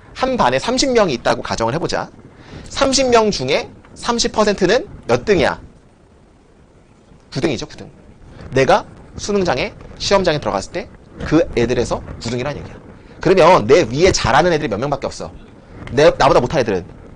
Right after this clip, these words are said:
스물한 명 정도 돼. 그지? 제발 옆 사람 영향받지 마세요.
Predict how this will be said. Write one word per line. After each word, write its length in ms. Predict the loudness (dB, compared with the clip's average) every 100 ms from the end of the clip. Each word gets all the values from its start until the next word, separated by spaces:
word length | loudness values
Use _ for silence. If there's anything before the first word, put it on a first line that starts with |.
| -18
스물한 280 | -12 -8 -8
명 120 | -8 -10
정도 160 | -14 -14 -14
돼. 80 | -14 -12
그지? 200 | -6 -6 -8 -20 -20 -20 -10
제발 580 | 0 6 8 10 8 8
옆 140 | 4 6
사람 360 | 4 4 4
영향받지 520 | 4 4 4 0 -2
마세요. 400 | -4 -4 -6 -10